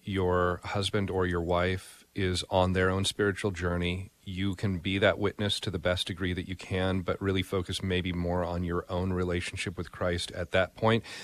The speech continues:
but be ready and available if the Holy Spirit moves the heart of that spouse, that you can then help when that moment comes, rather than try and, like you say, you know, force it or, or drag that along where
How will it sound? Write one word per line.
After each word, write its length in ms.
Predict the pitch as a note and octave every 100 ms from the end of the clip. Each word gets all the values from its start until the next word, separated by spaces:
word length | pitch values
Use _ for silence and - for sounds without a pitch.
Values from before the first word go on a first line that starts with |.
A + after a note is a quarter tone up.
| -
but 240 | - A2 G2+
be 420 | A2+ A2 G#2 G#2
ready 340 | A2 G2+ G#2+ G#2+
and 100 | G2
available 580 | F2 G2 A2 F2 F2+ F#2
if 120 | F#2
the 120 | F2
Holy 200 | F#2+ F2+
Spirit 400 | - F#2 F2+ F2
moves 420 | F2+ F2+ F2+ F2
the 80 | F2
heart 340 | - F#2 F2
of 200 | - F2+ E2
that 200 | E2+ -
spouse, 480 | - F2+ G2+ - - - - - -
that 120 | F#2
you 120 | F#2+
can 220 | - F#2
then 440 | F#2 F#2 F#2 F2+ - - -
help 300 | - G#2+ G2
when 480 | F#2+ F2+ G2 G#2 G#2+
that 240 | G#2 G#2+ A2
moment 360 | A2 A#2+ G#2+
comes, 600 | - B2+ C#3+ D3 - - -
rather 480 | - G2 F#2+ F#2+ F#2+
than 420 | F2+ F#2 F2+ F#2 - - -
try 280 | - A2+ F#2+
and, 300 | G2 F2+ F2
like 220 | G2+ F2+
you 60 | F2
say, 240 | - E2+
you 140 | D#2+ E2+
know, 100 | D#2
force 420 | - G2 F2+ -
it 120 | E2+
or, 220 | E2+ E2
or 280 | E2+ F2 E2
drag 580 | E2+ - F#2 F2+ F2+ E2
that 200 | E2+ E2
along 520 | E2 E2 E2+ F2+ E2+
where 400 | E2 D#2+ E2 D#2+